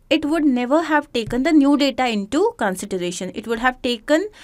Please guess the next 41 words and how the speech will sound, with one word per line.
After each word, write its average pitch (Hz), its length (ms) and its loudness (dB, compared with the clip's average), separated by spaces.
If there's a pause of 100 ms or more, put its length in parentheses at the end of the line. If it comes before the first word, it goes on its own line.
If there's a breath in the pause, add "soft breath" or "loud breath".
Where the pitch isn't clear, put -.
(220 loud breath)
only 277 340 4
the 349 120 -2
manually 220 540 -2
written 190 280 -6
data. - 360 -10 (320 loud breath)
So 294 360 0
it 262 200 -6
would 247 200 -2
be 285 100 2
a 339 80 2
waste. 190 520 -6
And 220 140 -6
that 214 180 0
is 302 200 -2
why 277 160 0
it 294 100 -4
is 262 140 -4 (200)
extremely 285 440 0
important 294 540 -2
to 330 80 -2
map 180 260 -4
the 160 80 -10
data. - 340 -14 (500 loud breath)
Now, 220 140 -4
once 240 260 -2
I 302 140 4
have 294 220 -2
filled 277 220 -4
in 320 100 4
this 311 160 -4
information, 285 540 0
I'm 226 160 -2
going 262 180 -2
to - 80 -4
click 240 280 -6
on 269 200 0
Save 208 300 -6
and 190 160 -8
Send 294 360 -4
Test 330 260 -2
Request. - 540 -12